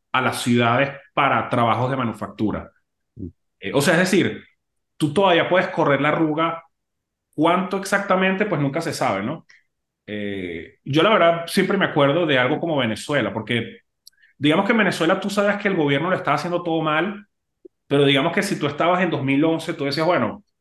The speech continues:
Speaker 1: ¿cuándo va a haber un colapso absoluto del gobierno? Porque quizás en dos mil once tú decías, va a colapsar en seis meses, y bueno, lograron correr la arruga quizás <laughs> como hasta dos mil quince, dos mil dieciséis, ¿no? Entonces,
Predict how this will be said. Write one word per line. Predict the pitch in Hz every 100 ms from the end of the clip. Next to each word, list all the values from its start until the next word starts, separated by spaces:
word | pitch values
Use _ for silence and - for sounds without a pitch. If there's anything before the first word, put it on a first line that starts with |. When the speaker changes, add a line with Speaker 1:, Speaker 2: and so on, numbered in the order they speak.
| _ _ _ _
Speaker 1:
¿cuándo | - 147 143 135 160
va |
a | 165
haber | 165
un | 165 156
colapso | 160 160 160 165
absoluto | 160 131 120 110 120
del | 147
gobierno? | 127 127 131 113
Porque | 113
quizás | 113 123
en | 165
dos | 160
mil | 135
once | 135 151
tú | 156
decías, | 156 165
va | 135
a | 131
colapsar | 160 - 131 135
en | 147
seis | - 160
meses, | 160 147 190 202 - _ _ _ _
y | 117
bueno, | 151 143 117 98 - -
lograron | 127 131 127 131 147
correr | 165 127 123
la |
arruga | 135 143 147 143
quizás | 143 120 113
<laughs> | -
como | 151
hasta | 120 131
dos | 110
mil | 117 117
quince, | 135 120
dos | 143
mil | 117 117
dieciséis, | 139 107 123 107
¿no? | 139
Entonces, | 127 117 170